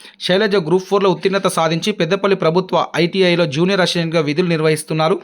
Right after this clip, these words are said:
గ్రూప్ వన్ పరీక్ష రాయగా స్వల్ప మార్కులతో అవకాశాన్ని కోల్పోయారు. గ్రూప్ టూ ఫలితాల ఉద్యోగం సాధించారు. సివిల్ సర్వీసెస్ సాధించాలనే లక్ష్యాన్ని ముందుకెళ్తున్నట్లు శైలజ తెలిపారు. So తప్పకుండా కంటిన్యూ ప్రిపరేషన్ ఎవరైతే ఉంటారో so తప్పకుండా వారికి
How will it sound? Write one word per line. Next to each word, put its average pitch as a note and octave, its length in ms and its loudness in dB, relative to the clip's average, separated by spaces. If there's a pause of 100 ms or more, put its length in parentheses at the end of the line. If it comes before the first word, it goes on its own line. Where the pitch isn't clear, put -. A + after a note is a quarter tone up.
(280)
గ్రూప్ F#3 260 2
వన్ F#3+ 160 0
పరీక్ష E3+ 240 0
రాయగా E3 360 2
స్వల్ప E3+ 220 0 (120)
మార్కులతో D#3+ 400 0 (120)
అవకాశాన్ని F#3 520 0
కోల్పోయారు. E3 520 0 (580)
గ్రూప్ A3 220 2
టూ A#3 80 2
ఫలితాల F#3 400 2
ఉద్యోగం E3+ 420 2 (640)
సాధించారు. F3+ 560 2
సివిల్ G3 360 0
సర్వీసెస్ F3+ 400 0
సాధించాలనే D#3+ 580 0
లక్ష్యాన్ని D#3 400 0 (100)
ముందుకెళ్తున్నట్లు D3+ 760 -4
శైలజ C#3+ 340 0
తెలిపారు. D3+ 400 -2
So A3+ 60 0
తప్పకుండా G#3 520 0 (720)
కంటిన్యూ A3+ 460 2
ప్రిపరేషన్ F#3+ 540 2 (100)
ఎవరైతే F#3 380 0
ఉంటారో E3+ 420 0 (140)
so F3+ 80 -4 (100)
తప్పకుండా E3 400 -2 (460)
వారికి D#3 240 0